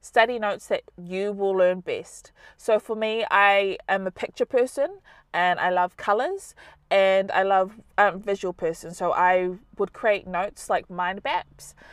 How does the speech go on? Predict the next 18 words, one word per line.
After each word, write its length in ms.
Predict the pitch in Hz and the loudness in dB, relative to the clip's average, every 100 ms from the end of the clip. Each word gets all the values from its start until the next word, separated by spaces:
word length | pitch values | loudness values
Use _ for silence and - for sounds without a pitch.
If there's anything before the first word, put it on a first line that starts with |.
| - _ | -20 _
Um, 560 | 180 180 180 180 180 - _ 185 | 2 4 2 -6 -16 -20 _ -6
I 80 | |
created 420 | 190 202 180 180 - | -4 -4 -4 -4 -6
tables 540 | 247 226 226 226 220 | -2 -2 2 0 0
that 140 | 196 - | -4 -8
have, 400 | - 185 180 - | -8 -6 -6 -4
uh, 340 | 185 170 165 165 | -2 -2 -2 -6
pictures 420 | - - - 262 254 | -6 -8 -6 -6 -4
within 280 | 247 247 | -4 -4
them, 280 | 233 226 226 - - - _ | -2 -4 -4 -14 -20 -20 _
and 220 | 202 202 | -4 -4
then 240 | 202 202 196 | -4 -4 -4
I 140 | 190 | -4
also, 800 | 196 196 220 196 190 185 185 180 - | -4 -4 0 0 0 -2 -2 -4 -2
uh, 460 | 165 - 202 175 - - | 0 0 0 -2 -6 -12
have 280 | - 196 | -2 0
some 220 | - 190 190 | 0 -6 -4
videos 560 | 220 185 156 175 - | -4 -2 -4 -6 -10